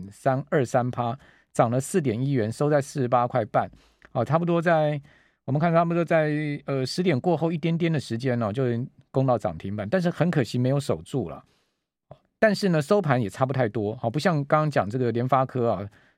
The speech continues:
收了很明显的上影线，而且还，还收了黑 K 棒，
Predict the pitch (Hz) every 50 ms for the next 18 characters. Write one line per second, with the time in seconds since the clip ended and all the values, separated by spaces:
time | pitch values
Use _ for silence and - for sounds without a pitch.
0 | _ - - 165 170 156 123 127 113 117 131 147 - 143 107 107 - - 151 120
1 | 101 101 - 135 123 135 147 139 - - 123 98 - - - _ _ _ - -
2 | 135 113 113 147 139 - - - _ - 147 143 - 160 156 147 127 120 139 135
3 | 131 135 131 127 - 135 101 87